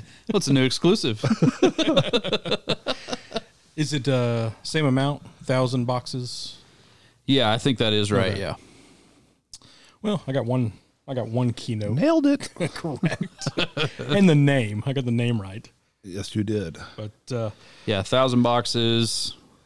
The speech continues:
Speaker 1: twenty cigars in each box. M S R P is twelve seventy-five, plus
Speaker 2: Okay.
Speaker 1: whatever the state tax is gonna be.
Speaker 2: All right, cool.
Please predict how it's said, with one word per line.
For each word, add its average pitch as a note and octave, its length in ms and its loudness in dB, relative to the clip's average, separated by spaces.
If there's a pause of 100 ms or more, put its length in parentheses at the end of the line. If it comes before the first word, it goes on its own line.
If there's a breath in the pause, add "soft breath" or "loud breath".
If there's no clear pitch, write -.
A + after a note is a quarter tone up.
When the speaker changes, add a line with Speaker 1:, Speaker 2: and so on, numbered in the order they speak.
Speaker 1:
twenty B2 200 0
cigars A2+ 360 0
in A2+ 60 2
each A2 180 -2
box. A2 460 0
M A#2+ 100 0
S A2 140 -2
R A2 100 2
P G#2+ 160 -4
is G2+ 100 -4
twelve G#2 240 -2
seventy-five, F2+ 640 -4 (840)
plus A2 160 0
Speaker 2:
Okay. G#2+ 100 -2
Speaker 1:
whatever G2 260 0
the F2+ 140 -2
state G2 300 -6
tax F2+ 300 -4
is A2 100 -8
gonna G2+ 180 -10
be. D2+ 180 -10 (560 soft breath)
Speaker 2:
All F#3+ 80 -4
right, A3+ 120 -10 (140)
cool. E3+ 280 -8